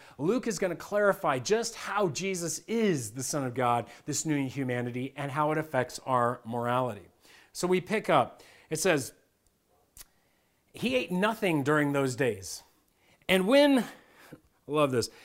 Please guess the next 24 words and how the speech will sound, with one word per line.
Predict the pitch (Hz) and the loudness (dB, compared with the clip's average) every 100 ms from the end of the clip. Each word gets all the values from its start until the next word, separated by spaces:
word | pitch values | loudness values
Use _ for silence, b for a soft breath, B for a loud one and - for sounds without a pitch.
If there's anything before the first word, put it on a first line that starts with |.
| B | B
"and, | 147 147 160 - | -8 -4 -4 -2
and | 170 160 151 | -2 -2 2
when | 262 294 294 294 B B | 6 8 6 2 B B
he | - 220 233 | -6 -2 -2
became | 208 202 175 196 185 180 151 - | -2 -6 -2 2 4 2 -2 -10
hungry," | - 190 170 127 82 | -4 0 0 -2 -2
right? | 127 156 151 | 0 0 2
So, | 165 143 B B B | 2 2 B B B
uh, | 151 - - - | -8 -8 -16 -6
when | 180 | 0
those | 185 160 | 2 4
days | 214 254 208 | 4 4 2
were | 202 | 2
ended, | 196 | 2
he | 175 | 2
was | 139 | -2
hungry, | - 247 254 233 226 | 0 2 4 4 4
and | 156 | 2
the | |
devil | 120 185 233 208 | 4 4 4 4
said | - 190 | 2 2
to | 180 | 4
him, | 165 147 B B B B _ | 4 2 B B B B _
"If | 254 302 | -2 -2